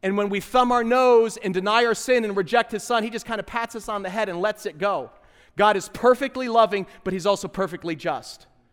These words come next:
And if God promises heaven to those who receive Christ, then the judgment of hell awaits those who reject him. Now, let me tell you the problem with this. There are many people today who incorrectly assume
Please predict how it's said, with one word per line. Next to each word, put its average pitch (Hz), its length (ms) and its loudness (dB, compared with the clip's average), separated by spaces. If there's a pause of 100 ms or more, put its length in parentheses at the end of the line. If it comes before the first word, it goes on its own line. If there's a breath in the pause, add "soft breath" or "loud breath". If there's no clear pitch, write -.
(580)
And 208 100 2
if 202 100 -2
God 214 300 4
promises 302 800 2
heaven 190 560 2 (400 soft breath)
to 202 140 0
those 233 240 6
who 226 100 -2
receive 233 500 0
Christ, 185 600 -2 (260 soft breath)
then 190 140 -4
the 185 100 -4
judgment 196 480 -2
of 165 140 -8
hell 143 480 -6 (840)
awaits 170 300 -6
those 170 220 -6
who 175 80 -10
reject 151 400 -10
him. 107 180 -18 (960)
Now, 143 100 -8
let 170 140 -4
me 196 80 -8
tell 180 180 -8
you 165 60 -8
the 160 80 -12
problem 139 360 -8
with 107 140 -16
this. - 320 -20 (840)
There 139 100 -10
are 139 40 -8
many 175 280 -4
people 214 280 -10
today 170 320 -6
who 170 280 -6
incorrectly 185 720 -6
assume 127 600 -8